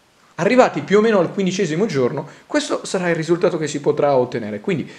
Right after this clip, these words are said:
delle piantine alte più o meno due centimetri con delle foglioline che si stanno sviluppando davvero molto bene, solo che sono molto vicine una all'altra, quindi fra qualche giorno occorrerà per forza spostarle dal semenzaio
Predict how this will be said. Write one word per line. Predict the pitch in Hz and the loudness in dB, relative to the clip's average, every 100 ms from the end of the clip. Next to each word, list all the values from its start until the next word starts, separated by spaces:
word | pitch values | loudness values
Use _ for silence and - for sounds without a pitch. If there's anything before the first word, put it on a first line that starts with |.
| - | -8
delle | - 131 | 0 0
piantine | 135 160 175 151 | 0 -2 0 0
alte | 127 113 | 0 -2
più | 104 226 269 | -4 0 2
o | 175 | 2
meno | 175 139 | 2 -2
due | 123 190 156 | -2 0 0
centimetri | 208 247 180 107 110 123 - - - | 0 -4 -4 -4 -2 -4 -6 -14 -6
con | 240 | 0
delle | 233 202 | 2 2
foglioline | 190 247 226 240 190 170 | 0 -2 0 0 0 0
che | 151 | -2
si | 165 | -4
stanno | - 165 156 | -2 -2 -2
sviluppando | 139 165 196 190 139 127 | -2 -2 -4 -2 -2 -2
davvero | 123 131 165 | -2 2 2
molto | 131 120 113 | 0 -4 -4
bene, | 110 117 - - - | -6 -8 -14 -20 -4
solo | 285 175 | -2 -2
che | |
sono | 156 160 | -2 -4
molto | 160 240 254 220 160 | 2 2 2 0 0
vicine | 143 - 180 160 | -2 -2 0 2
una | 143 131 | 0 0
all'altra, | 120 101 113 160 | 0 0 -2 -4
quindi | 151 190 127 | -4 -4 -2
fra | 147 135 110 - | 0 0 -2 -4
qualche | 170 180 - 196 | -4 -2 -4 -4
giorno | 139 113 120 123 - - - | 0 0 0 -6 -8 -12 -4
occorrerà | 190 190 214 196 180 139 | -4 0 0 2 0 -2
per | - 233 220 | -2 -4 -2
forza | 147 139 - | -6 -4 -8
spostarle | - 170 - 147 117 117 | -10 -10 -6 -2 -2 -2
dal | 113 113 | -4 -4
semenzaio | - 240 247 110 113 127 | -4 -4 -4 -6 -4 -6